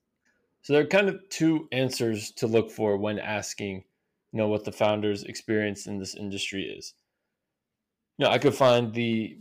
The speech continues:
Brian Armstrong type who is an outsider, but so deeply interested in learning that his learning curve, you know, looks exponential, and one you expect to continue in time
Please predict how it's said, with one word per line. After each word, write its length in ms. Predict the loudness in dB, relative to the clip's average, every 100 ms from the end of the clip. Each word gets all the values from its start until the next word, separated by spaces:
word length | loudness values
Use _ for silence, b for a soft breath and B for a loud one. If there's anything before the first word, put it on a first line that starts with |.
| 2
Brian 260 | 4 4
Armstrong 480 | 2 2 2 0 0
type 380 | 4 4 4 2
who 200 | 0 2
is 160 | 0 -2
an 140 | -4 2
outsider, 580 | 2 4 6 8 6
but 280 | 2 0 -2
so 440 | -4 -2 2 4 2
deeply 580 | -4 -4 0 2 2
interested 640 | 0 -4 -6 -6 -2 -2 -2
in 200 | -6 -2
learning 460 | 0 0 -2 -6 0
that 240 | 2 2 2
his 480 | 2 2 0 -6 -4
learning 320 | 2 4 4
curve, 360 | 2 2 2 0 -6 _
you 200 | -8 -6
know, 100 | -6 0
looks 180 | 0 4
exponential, 680 | 2 2 -4 0 0 -2 -12 _ _ -6
and 160 | 0
one 200 | 2 2
you 160 | 2 0
expect 420 | -2 0 0 0
to 80 | -10
continue 800 | -8 -8 -4 -2 0 -2 -6 -10
in 160 | -12 -10
time 480 | -6 -6 -6 -12